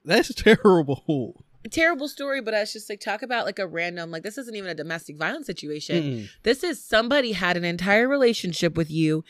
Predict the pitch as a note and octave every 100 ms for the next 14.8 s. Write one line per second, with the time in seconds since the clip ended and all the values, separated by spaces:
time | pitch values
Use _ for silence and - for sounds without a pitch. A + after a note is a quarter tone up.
0 | - _ - B3+ D#4 D#4+ C4 B3+ A#3 F3
1 | F#3 A3 E4+ F4 F#3+ D3+ F3+ A#3 B2 B2+
2 | C#3 C3 C3 D3 G3 B3+ D4 - D4+ -
3 | - D#4 F#4+ - - C4 A#3 - G3+ F3+
4 | D#3 D3 - - _ - A2+ B2+ F#3+ _
5 | F3 D#3 D#3 C#4+ D3+ D3 D#3+ G3+ G#3+ C#4
6 | C#4 - C4 B3+ G3 G3+ F#3+ E3+ D3 -
7 | F#3+ D#3+ - G3+ G3+ G#3+ A#3+ C4 - _
8 | _ _ - D#3+ F3+ - F#3 F#3+ F3+ F3+
9 | F#3 - E3 D#3 E3+ D#3+ D#3 C#3 C#3+ C3+
10 | D3 C#3 A2 F#2+ G#2 A3+ G3+ A#3 - A#3
11 | B3 G#3 F#3 - F#3 D#3+ F3 G3+ F3 F3
12 | D3 C#3+ G3+ A3 - G3 F3+ F3 E3+ E3
13 | C3 A#2+ G#2+ - G3 G3 - F3+ E3 F#3
14 | F3+ G3 F#3 F3 F3 E3+ D#3+ D#3+